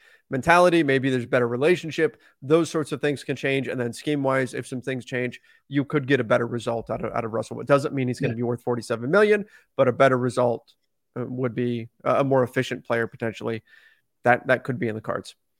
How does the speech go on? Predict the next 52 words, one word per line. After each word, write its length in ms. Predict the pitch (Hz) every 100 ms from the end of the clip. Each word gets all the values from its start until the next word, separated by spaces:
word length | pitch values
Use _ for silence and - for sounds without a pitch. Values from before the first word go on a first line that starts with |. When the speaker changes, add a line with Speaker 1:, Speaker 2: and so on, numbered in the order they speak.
| - - -
Speaker 2:
Yeah, 120 | 127
better 240 | 143 165
Speaker 1:
Um, 60 | 147
Speaker 2:
pieces 440 | 160 139 - 131
around 300 | 123 127 127
those 200 | 123 120
three 200 | - 123
guys. 480 | 117 117 117 113 110
Like, 80 | -
yeah. 60 | 156
Speaker 1:
Absolutely. 460 | 104 120 113 110 - _ -
Speaker 2:
Yeah, 120 | 113
absolutely. 500 | 107 117 - 113 107
Speaker 1:
Yep. 200 | - - _ -
Speaker 2:
Yep. 140 | 98 - _ - -
Yeah. 40 | 143
It 60 |
exists. 440 | 165 139 123 - - _ _ _ _ _ _ _
Speaker 1:
Uh, 200 | 139 147
David 360 | 151 160 247 247
Griffin 420 | 262 285 254 120 - _ _ _ -
talked 200 | 185 180
about 180 | 185 165
a 80 |
Zion 360 | 139 180 180 156
Williamson 460 | 147 170 170 151 139
extension. 440 | 117 139 135 170
Sounds 360 | 147 135 160 147
like 180 | 147
the 80 | 139
Pelicans 420 | 135 123 139 143
are 160 | 120 107
all 300 | 123 135 139
on 160 | 139 135
board 280 | 139 143
with, 160 | 139 139
with 180 | 131 127
getting 220 | 143 139
this 160 | 131 123
done, 180 | 139
and 120 | 180 196
they, 100 | 233
they 200 | 220 254
should 200 | - 151
be. 160 | 190
D-, 260 | 220 135 139
Zion 320 | 127 135 143
Williamson 380 | 139 147 147 147
is 120 | 143
an 60 | 139
incredible 360 | 131 139 156
player. 320 | 170 131 151